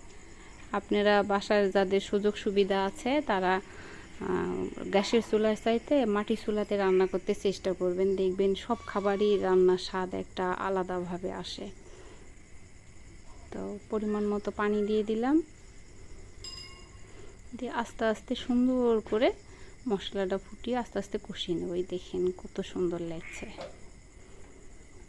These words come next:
আমরা একটু, উম, নরম নরম খাই। আপনারা ইচ্ছা করলে কেউ শক্ত খেতে পছন্দ করে, কেউ নরম খেতে পছন্দ করে, সেই পরিমাণে আপনারা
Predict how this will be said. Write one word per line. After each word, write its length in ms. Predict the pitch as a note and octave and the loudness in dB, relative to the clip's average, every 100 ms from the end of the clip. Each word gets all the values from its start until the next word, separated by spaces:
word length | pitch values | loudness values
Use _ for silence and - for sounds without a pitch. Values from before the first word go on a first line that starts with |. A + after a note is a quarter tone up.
| - - - - - - - - - - - - - - - - - - - - - - - - - - - - | -18 -18 -20 -18 -18 -18 -18 -18 -18 -18 -18 -18 -18 -18 -18 -18 -18 -18 -18 -20 -20 -18 -18 -16 -18 -18 -18 -10
আমরা 340 | B3+ A#3+ B3 B3+ | -4 0 2 0
একটু, 280 | - - C4 A#3 F#3 | -2 0 4 6 4
উম, 440 | F3 F#3 F#3 F#3 F#3+ | 4 4 6 8 6
নরম 280 | G3+ A#3+ | 6 6
নরম 320 | A#3 A3 G#3 G#3 | 6 8 6 4
খাই। 260 | - C4 | 2 2
আপনারা 340 | C#4+ C4+ A#3 A3+ | 2 2 2 2
ইচ্ছা 300 | A#3 - A#3 | 2 0 0
করলে 360 | - A3 A3 | 2 2 2
কেউ 200 | G#3+ G#3+ | 4 2
শক্ত 340 | - A3 - - | 2 -2 0 0
খেতে 280 | G#3+ - G3+ | 0 0 -2
পছন্দ 440 | G3+ - G3+ G3+ | -4 0 0 4
করে, 160 | G3+ G3 | 4 2
কেউ 160 | G3 G3+ | 2 2
নরম 320 | G3 G3 G3+ | 2 2 -2
খেতে 300 | - G3 G3 | -2 -4 -4
পছন্দ 440 | - F#3 G#3+ G3+ G3+ - | -4 -4 -6 -4 -4 -4
করে, 220 | G3+ C4+ - - - - - - - - A#3 | -4 -4 -8 -16 -16 -18 -18 -20 -20 -10 -6
সেই 220 | - B3 | -2 -2
পরিমাণে 640 | - A3+ A3 A3 G#3+ G#3+ | 2 2 4 4 4 4
আপনারা 560 | G#3+ - G3 G3 F#3+ | 2 2 2 4 2